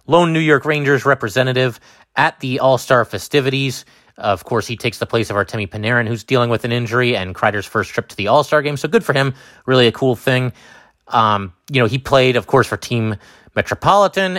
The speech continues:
and they lost in the first round, if you will, or the semifinals. I don't even know what they call it, honestly. Uh,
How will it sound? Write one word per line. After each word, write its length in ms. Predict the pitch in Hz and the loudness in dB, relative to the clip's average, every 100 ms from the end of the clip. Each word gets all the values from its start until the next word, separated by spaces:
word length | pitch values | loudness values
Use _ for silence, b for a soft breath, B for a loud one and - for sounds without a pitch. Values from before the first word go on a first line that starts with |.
| - | -4
and 340 | 127 123 120 | 0 0 0
they 220 | 117 120 | 2 2
lost 560 | 107 113 135 135 - - | 2 2 4 2 -2 -14
in 200 | 120 113 | -10 -8
the 220 | 101 95 | -6 -8
first 420 | - - 135 - | -4 0 0 0
round, 340 | 104 117 135 139 | 0 0 2 -2
if 120 | 131 | -2
you 140 | 147 | -6
will, 280 | 139 151 147 | 2 2 4
or 180 | 98 92 | 2 -2
the 100 | 82 | -8
semifinals. 600 | - 135 131 117 135 127 | -6 -2 -2 -2 -2 -2
I 100 | 165 | 2
don't 120 | 202 | 0
even 120 | 90 87 | 0 -6
know 80 | |
what 100 | 87 | -6
they 100 | 85 | -6
call 280 | - 101 101 | -2 2 2
it, 60 | 98 | 2
honestly. 520 | 107 107 101 - 107 | 0 -4 -4 -4 -2
Uh, 280 | 107 107 | 2 2